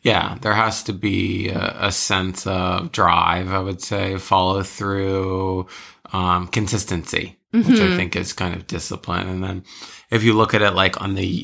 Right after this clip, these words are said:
Speaker 1: in the yoga room, it would clearly be that discipline is showing up. And, you know, hopefully, I think the one thing I always say in class is you didn't come here not to change.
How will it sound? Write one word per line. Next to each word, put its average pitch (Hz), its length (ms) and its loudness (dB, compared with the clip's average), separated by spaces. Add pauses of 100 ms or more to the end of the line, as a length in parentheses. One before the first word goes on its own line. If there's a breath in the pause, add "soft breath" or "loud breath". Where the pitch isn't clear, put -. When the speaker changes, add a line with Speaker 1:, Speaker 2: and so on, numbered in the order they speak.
Speaker 1:
in 107 180 0
the 104 80 -2
yoga 104 360 0
room, 92 580 -4
it 92 100 -10
would 95 160 -6 (200)
clearly 98 420 0
be 92 360 4
that 90 220 -2
discipline 92 480 -2
is 90 120 -2
showing 90 440 0
up. 87 520 -2
And, 85 300 -4 (440 loud breath)
you - 100 0
know, 139 140 6
hopefully, 127 440 2
I 107 60 4
think 107 200 -2
the 101 80 -6
one 95 100 2
thing 90 160 0
I 87 120 2
always 92 200 -4
say 92 200 0
in 85 100 -6
class 85 420 -2
is 87 340 -6 (600 loud breath)
you 107 240 -2
didn't 104 300 2
come 98 260 0
here 95 220 -2
not 92 360 0
to 85 120 -6
change. - 760 -6